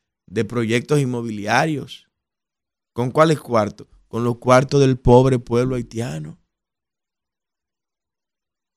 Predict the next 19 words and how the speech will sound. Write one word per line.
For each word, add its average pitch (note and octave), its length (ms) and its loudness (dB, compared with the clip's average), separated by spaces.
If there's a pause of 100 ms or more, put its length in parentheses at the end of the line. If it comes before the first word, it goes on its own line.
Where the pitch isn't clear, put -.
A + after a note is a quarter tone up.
(160)
Una G2 180 -2
dirigencia A#2+ 680 2
ladrona G#2+ 720 4
y - 20 2
corrupta F#2 880 -4 (1300)
y A#2+ 120 2
sin A#2+ 240 2
consecuencia. A2+ 840 -2 (260)
Yo A#2 140 0
espero D3+ 320 4
en D3 140 0
Dios D3+ 200 4
que D#3+ 160 -4
sí, B2 300 0
que A2+ 160 -4
lo G#2+ 60 0
aprecien G#2+ 560 -2
a G2+ 60 -8
Martelly, F2 600 -10